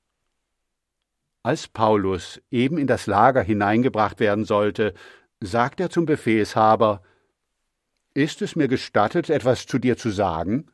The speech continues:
Er sagte, „Du kennst Griechisch? Dann bist du nicht der Ägypter,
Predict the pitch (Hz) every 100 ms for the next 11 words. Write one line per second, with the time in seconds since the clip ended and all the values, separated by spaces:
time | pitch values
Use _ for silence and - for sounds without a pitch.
0 | _ _ _ _ _ _ _ _ _ -
1 | 110 104 104 101 - 101 85 _ _ _
2 | _ - 117 - 107 95 - 95 92 92
3 | 131 151 - - _ _ _ _ _ _
4 | _ 165 147 135 190 - 202 156 117 -
5 | 127 120 92 131 165 - 120 95